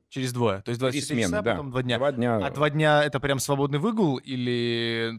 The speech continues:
Speaker 1: прям все делайте, что хотите, а потом, главное, вернитесь
Speaker 2: Ну,
Speaker 1: через
Speaker 2: никто
Speaker 1: два дня?
Speaker 2: не выгуливает, к сожалению, а хотелось бы, но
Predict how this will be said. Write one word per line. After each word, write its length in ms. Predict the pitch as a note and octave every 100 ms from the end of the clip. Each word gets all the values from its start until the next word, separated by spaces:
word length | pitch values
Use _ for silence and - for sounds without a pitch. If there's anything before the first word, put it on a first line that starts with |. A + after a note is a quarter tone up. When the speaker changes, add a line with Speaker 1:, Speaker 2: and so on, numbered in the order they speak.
| -
Speaker 1:
прям 160 | B2+ A2+
все 120 | B2
делайте, 220 | A#2+ A#2+
что 140 | - -
хотите, 320 | A#2 A2 F#2
а 40 | E2+
потом, 180 | A2
главное, 220 | A2 G#2+ G#2+
вернитесь 320 | A2 G#2 -
Speaker 2:
Ну, 60 |
Speaker 1:
через 60 | C3+
Speaker 2:
никто 100 | C3
Speaker 1:
два 80 | D3+
дня? 80 | C3+
Speaker 2:
не 20 | B2+
выгуливает, 420 | D3 E3 G#2+ F2+
к 20 |
сожалению, 440 | F2 E2 E2 D#2
а 40 | D#2+
хотелось 380 | A2+ - - F#2+
бы, 140 | E2
но 280 | G#2 -